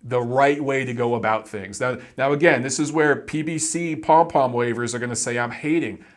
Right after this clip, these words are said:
I'm not hating, I'm just telling you guys the damn truth. I'm warming up to this fight. I don't get it. And that's why part of me, again, thinks that Mikey Garcia just sees something in Errol Spence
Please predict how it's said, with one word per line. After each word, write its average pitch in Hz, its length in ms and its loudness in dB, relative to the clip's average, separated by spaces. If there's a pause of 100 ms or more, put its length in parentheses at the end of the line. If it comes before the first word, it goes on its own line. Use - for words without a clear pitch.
(120)
I'm 147 100 -6
not 233 180 4
hating, 165 360 0
I'm 151 100 0
just 202 180 -6
telling 156 200 0
you 139 60 -2
guys 127 320 0
the 113 80 -8
damn 107 320 -6
truth. - 560 -10 (920)
I'm 123 160 2
warming 185 360 6
up 170 140 6
to - 80 -8
this 143 220 -2
fight. 113 400 0
I 120 100 0
don't 131 800 2
get 143 280 2
it. 180 340 -4 (400)
And 127 180 -4
that's 143 200 0
why 147 480 2
part 147 240 4
of 147 80 -4
me, 147 180 -4
again, 135 400 -2
thinks 139 320 -6
that 117 220 -2
Mikey 139 300 -2
Garcia 131 460 -4
just 113 320 -6
sees 156 300 -4
something 147 340 -4
in 127 100 -8
Errol 131 200 -2
Spence 131 560 -6